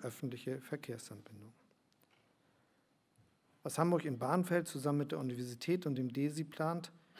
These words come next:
wird die Stadt sicher die nächsten fünfzehn bis zwanzig Jahre beschäftigen. Aber es wird Hamburg als großen deutschen Wissenschaftsstandort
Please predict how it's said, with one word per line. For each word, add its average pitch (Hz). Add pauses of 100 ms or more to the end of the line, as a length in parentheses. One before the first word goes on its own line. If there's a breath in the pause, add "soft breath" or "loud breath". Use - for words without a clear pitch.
(160 loud breath)
wird 160
die 160
Stadt 151
sicher 160
die 139
nächsten 139
fünfzehn 160
bis 131
zwanzig 135
Jahre 127
beschäftigen. - (960 loud breath)
Aber 160
es 175
wird 170
Hamburg 170
als -
großen 156
deutschen 143
Wissenschaftsstandort 147